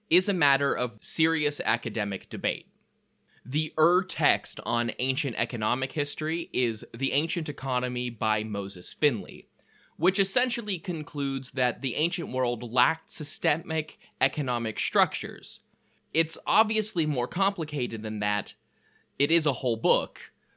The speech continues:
but that's the gist. For the purpose of this episode, and discussions of financial systems and commerce more generally, I'm going to disagree with Finley and adopt a broader definition of the ancient economy as just the sum of all systems dealing with finances and trade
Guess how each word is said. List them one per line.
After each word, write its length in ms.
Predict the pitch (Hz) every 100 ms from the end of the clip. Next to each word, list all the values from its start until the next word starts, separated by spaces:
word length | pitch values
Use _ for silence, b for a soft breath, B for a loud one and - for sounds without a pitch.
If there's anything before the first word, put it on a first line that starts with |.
| _
but 300 | 135 127 135
that's 260 | 131 135 -
the 140 | 117
gist. 440 | 107 104 - - - _ _ _ _ _ _ _
For 160 | - 185
the 100 | 170
purpose 520 | 196 240 247 240 -
of 240 | - 170
this 200 | 151 156
episode, 640 | 107 117 104 - - - - _ _ b b b b _
and 200 | 143 147
discussions 600 | 147 - 190 190 165 151
of 220 | 135 -
financial 500 | 127 120 123 131 127
systems 580 | - 120 - 117 110 101
and 260 | 101 98 -
commerce 460 | 123 123 113 107
more 200 | 110 87
generally, 640 | 101 101 90 80 - - - _ _ b b b b b _ _ -
I'm 240 | 143 185
going 300 | 185 190 185
to 140 | 190
disagree 580 | 165 151 - 147 139 160
with 220 | 147 139
Finley 560 | - 247 226 143 127 -
and 160 | 139 143
adopt 380 | 147 170 165
a 40 | 170
broader 500 | 127 131 131 156 170
definition 760 | 156 135 131 120 110 107 113 107
of 240 | 107 104
the 160 | 104 90
ancient 280 | 101 101 101
economy 680 | - 98 98 95 98 87 -
as 320 | 120 120 -
just 600 | - 117 170 160 - 151
the 100 | 151
sum 400 | 147 - 180 185
of 120 | 170
all 240 | 156 135 151
systems 600 | - 127 - - 117 110
dealing 400 | 110 120 117 117
with 180 | 110 107
finances 800 | - 110 110 110 104 - 104 -
and 200 | 110 104
trade 520 | - 208 143 117